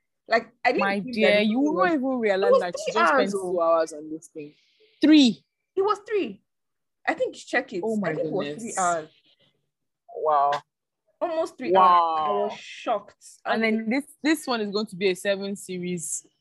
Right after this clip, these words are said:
Speaker 1: That's the only
Speaker 2: A
Speaker 1: way.
Speaker 2: seven episode series.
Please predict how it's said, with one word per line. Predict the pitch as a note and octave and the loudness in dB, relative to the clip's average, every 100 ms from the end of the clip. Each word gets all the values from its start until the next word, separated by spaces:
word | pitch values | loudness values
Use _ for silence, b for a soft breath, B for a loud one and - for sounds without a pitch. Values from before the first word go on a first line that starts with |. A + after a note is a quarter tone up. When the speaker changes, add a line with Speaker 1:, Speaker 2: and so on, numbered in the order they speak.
| _ | _
Speaker 1:
That's | - E5 D#4+ | 2 4 4
the | C4+ | 2
only | D4 D4 | 4 4
Speaker 2:
A | D4 | 2
Speaker 1:
way. | B3+ G#3+ | 2 2
Speaker 2:
seven | F#3+ G#3 G#3 | 2 2 2
episode | F3 - F#3 F3 | 0 2 2 2
series. | - E3 D#3 D#3+ - | 2 2 2 -2 -14